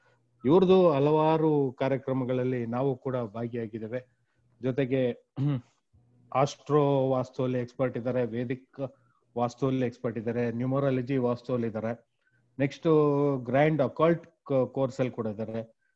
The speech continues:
ಆಮೇಲೆ aroma therapy is a most efficient, ಆ, ಒಂದು ಎಫೆಕ್ಟಿವ್ ಅಂತಂದ್ರೆ aroma therapy. ಇವರ ಒಂದು ಸಮೃದ್ಧಿ class ಅಲ್ಲಿ attend ಆಗಿದಾಗ ನನಗೆ ಬಹಳ ರೀತಿಯಲ್ಲಿ ಒಂದು ಮೈ ರೋಮಾಂಚನ ಆಯ್ತು ಅಂತಾನೆ ಹೇಳ್ಬೋದು.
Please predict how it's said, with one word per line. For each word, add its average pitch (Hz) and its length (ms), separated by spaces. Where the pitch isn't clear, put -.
ಆಮೇಲೆ 127 240
aroma 151 640
therapy 131 320
is 110 80
a 117 280
most 120 560
efficient, 117 600
ಆ, 110 40
ಒಂದು 104 380
ಎಫೆಕ್ಟಿವ್ 120 500
ಅಂತಂದ್ರೆ 113 440
aroma 107 320
therapy. 107 320
ಇವರ 160 160
ಒಂದು 160 380
ಸಮೃದ್ಧಿ 143 540
class 135 320
ಅಲ್ಲಿ 131 180
attend 123 340
ಆಗಿದಾಗ 120 360
ನನಗೆ 117 400
ಬಹಳ 117 300
ರೀತಿಯಲ್ಲಿ 120 580
ಒಂದು 107 480
ಮೈ 127 160
ರೋಮಾಂಚನ 135 520
ಆಯ್ತು 127 320
ಅಂತಾನೆ 120 300
ಹೇಳ್ಬೋದು. 101 480